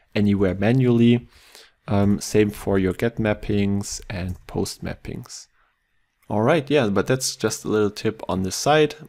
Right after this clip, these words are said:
Um, mostly in this video, you learned, of course, how to use post mappings and then how to get the request body data into your application.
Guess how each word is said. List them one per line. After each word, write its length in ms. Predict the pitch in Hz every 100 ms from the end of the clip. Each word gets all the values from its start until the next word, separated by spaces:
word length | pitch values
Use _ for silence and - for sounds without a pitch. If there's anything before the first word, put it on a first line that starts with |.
| -
Um, 520 | 110 110 110 113 113 - _ _ _
mostly 360 | 131 147 - 127
in 60 |
this 200 | 117 113
video, 420 | - 113 110 110 107
you 180 | 104
learned, 320 | 101 104 104 76
of 140 | -
course, 320 | - 104 -
how 120 | 101
to 200 | 98 -
use 180 | 92 -
post 440 | - - 127 135 -
mappings 680 | 120 131 147 151 180 - - - - - - -
and 140 | 139
then 120 | 139 131
how 320 | - 123 123
to 220 | - 123
get 320 | 104 101 -
the 100 | 101
request 680 | 95 120 - - 113 - -
body 260 | 92 101 95
data 520 | 92 95 95 95 95 - _ -
into 320 | 135 143 -
your 140 | 127
application. 1040 | 104 110 - 101 - 98 101 - 104 98